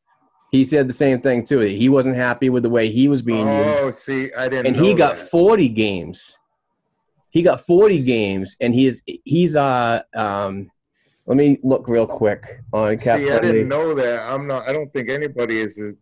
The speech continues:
Speaker 2: in-depth into the Providence knowledge as you are, but, uh,
Speaker 1: Peter Cehlarik is a
Speaker 2: Right.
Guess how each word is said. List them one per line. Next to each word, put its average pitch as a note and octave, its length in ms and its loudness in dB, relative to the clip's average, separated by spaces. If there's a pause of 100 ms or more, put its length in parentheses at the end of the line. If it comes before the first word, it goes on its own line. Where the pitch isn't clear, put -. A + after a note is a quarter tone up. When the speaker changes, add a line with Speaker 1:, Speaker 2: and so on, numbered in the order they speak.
(160)
Speaker 2:
in-depth B2 560 -8
into A2 320 -10
the G2+ 140 -10
Providence A2+ 760 -8
knowledge G#2 440 -6
as F#2 140 -14
you C3 280 -6
are, G2 300 -6
but, G2 220 -10
uh, F#2 280 -14 (120)
Speaker 1:
Peter D#3 160 2
Cehlarik C#3 580 2
is C3 140 2
a B2 60 2
Speaker 2:
Right. A2+ 240 -2